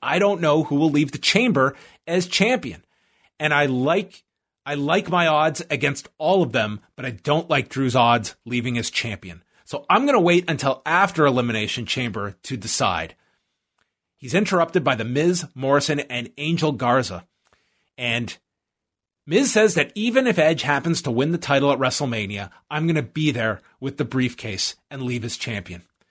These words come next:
Edge says, "You goddamn idiot. I put this briefcase on the map, and now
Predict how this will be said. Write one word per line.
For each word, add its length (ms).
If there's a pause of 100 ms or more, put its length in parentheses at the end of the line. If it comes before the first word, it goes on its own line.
(640)
Edge 320
says, 580 (160)
"You 320
goddamn 800
idiot. 440 (580)
I 180
put 320
this 140
briefcase 640
on 160
the 80
map, 460 (420)
and 200
now 440